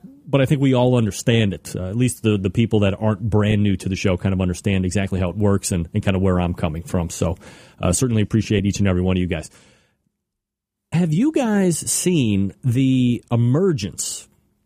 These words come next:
And I subscribe to a thing, uh, you've heard of, uh, Google.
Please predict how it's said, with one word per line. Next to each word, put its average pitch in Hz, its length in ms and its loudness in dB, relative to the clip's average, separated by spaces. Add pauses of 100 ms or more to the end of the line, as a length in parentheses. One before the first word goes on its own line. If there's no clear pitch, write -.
And 113 160 2
I 156 140 2
subscribe 139 800 0
to 123 320 2
a - 20 -6
thing, 120 460 2
uh, 101 60 2
you've 104 200 0
heard 123 200 0
of, 98 180 -2
uh, 92 140 0
Google. 143 440 0